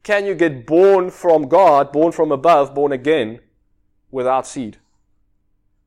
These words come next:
You see, it's not the sinner's prayer that saves you. It is the germination of the seed, the word of God, the good news of your salvation, that germinates in your heart,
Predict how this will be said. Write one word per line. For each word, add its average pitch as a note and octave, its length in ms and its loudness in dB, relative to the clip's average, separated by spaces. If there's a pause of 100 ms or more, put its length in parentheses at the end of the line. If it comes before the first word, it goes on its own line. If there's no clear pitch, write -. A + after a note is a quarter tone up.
(880)
You F3 100 -8
see, B3+ 160 -4
it's A#3 200 0
not G#3 320 -2
the A#3+ 100 -2
sinner's A#3+ 380 -6
prayer G3+ 260 -2
that D#3+ 160 -4
saves E3+ 340 -6
you. F#2+ 120 -14 (2500)
It F3 140 0
is D3+ 140 -2
the E3+ 100 0
germination E3+ 1000 -2 (280)
of D3+ 240 0
the D3+ 100 -2
seed, D#3 580 -6 (100)
the C#3 100 -4
word D#3+ 220 0
of D#3 160 -4
God, C3 320 2
the C3 100 -6
good D3+ 240 -6
news D3+ 220 -8
of C#3 120 -10
your C#3+ 120 -8
salvation, C#3+ 600 -10 (200)
that A#2+ 240 -6
germinates D#3+ 680 -2
in C3+ 80 -8
your B2 140 -4
heart, B2+ 280 0